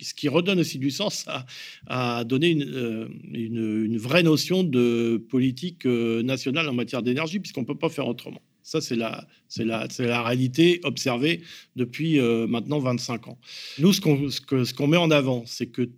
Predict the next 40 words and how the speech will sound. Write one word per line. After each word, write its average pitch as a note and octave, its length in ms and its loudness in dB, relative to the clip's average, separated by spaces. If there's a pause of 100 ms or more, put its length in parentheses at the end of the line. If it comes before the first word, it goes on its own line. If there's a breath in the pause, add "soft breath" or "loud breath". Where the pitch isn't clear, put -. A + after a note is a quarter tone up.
toutes G3+ 300 2
les C3 160 4
sources C#3+ 440 -2
d'énergie B2+ 680 -2
qui - 160 -16
peuvent C3 400 -4
apporter, C3+ 840 -2
euh, A2+ 320 -6
en A#2+ 100 -4
étant B2 240 -2
complémentaires E3 720 4
entre C#3 220 -6
elles, B2+ 200 -2 (460 loud breath)
pour, A#2 300 0
euh, A2+ 120 0
préserver C#3 520 2
le C3 60 -4
climat, A#2+ 600 -4
assurer C3+ 320 -4
l'indépendance C3+ 640 -4
et F3 220 2
tenir E3 400 4
un, D3+ 200 4
un C#3 180 0
tarif D#3+ 520 2 (100)
acceptable E3+ 880 0
socialement, D3+ 680 0 (280 loud breath)
doivent D3+ 220 0
être C3 160 2
mises C#3+ 200 0
en B2 100 -2
œuvre. A2+ 280 -4 (1120)
Mais D3+ 120 6
il E3+ 60 8
y F3+ 40 8
a F3+ 60 6
des D#3+ 120 4
conditions D#3 440 -2
à - 60 -2
cela. - 280 -12